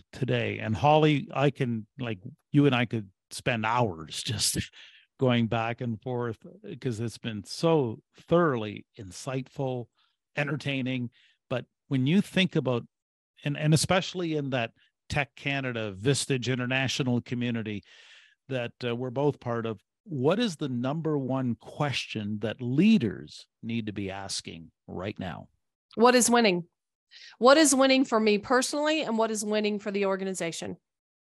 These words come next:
Speaker 2: That is, and then, see, I keep breaking the rules here, Gar. I'm sorry about that. But the second question right after that one is, what do I need to unlearn to get there?
Speaker 1: Oh,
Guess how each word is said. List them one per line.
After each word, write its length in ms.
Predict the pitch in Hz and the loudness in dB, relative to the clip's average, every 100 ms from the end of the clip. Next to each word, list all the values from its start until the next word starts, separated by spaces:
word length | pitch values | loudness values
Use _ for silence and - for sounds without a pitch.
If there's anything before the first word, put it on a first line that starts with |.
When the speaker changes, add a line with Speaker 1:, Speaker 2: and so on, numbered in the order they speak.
| _ - _ _ | _ -20 _ _
Speaker 2:
That 480 | 185 185 240 277 294 | -2 2 4 6 4
is, 280 | 233 240 - - - - | 4 2 0 -6 -16 -4
and 220 | 233 254 254 | 4 4 6
then, 160 | 254 | 2
see, 240 | - 294 277 | 2 2 4
I 60 | 269 | 4
keep 260 | - 311 | 2 4
breaking 240 | 277 285 247 | 4 2 -2
the 80 | |
rules 300 | 214 220 214 | -2 0 -2
here, 160 | - 180 | -4 -6
Gar. 180 | 185 190 | -2 0
I'm 100 | 196 | 0
sorry 280 | - 254 247 | 0 2 2
about 220 | 196 170 | 2 0
that. 160 | 196 220 | 0 0
But 100 | 214 | -2
the 80 | |
second 420 | 247 - 339 381 330 | -2 2 2 2 0
question 420 | 294 247 - 226 | 0 -2 -2 -2
right 200 | 233 240 | 2 2
after 220 | 233 247 | 2 -2
that 160 | 240 247 | -4 -4
one 100 | 233 | -4
is, 220 | 202 - | -4 0
what 160 | 269 | 0
do 100 | 247 | 0
I 100 | 254 233 | 0 0
need 200 | 220 202 | 0 -2
to 160 | - | -2
unlearn 520 | 220 220 190 175 170 - _ _ _ _ _ - | 0 0 0 -2 -4 -12 _ _ _ _ _ -10
to 80 | 196 | -2
get 220 | 180 - | -2 -2
there? 220 | - 156 _ _ _ _ _ _ _ _ - | -6 -8 _ _ _ _ _ _ _ _ -4
Speaker 1:
Oh, 220 | 135 110 | -4 -4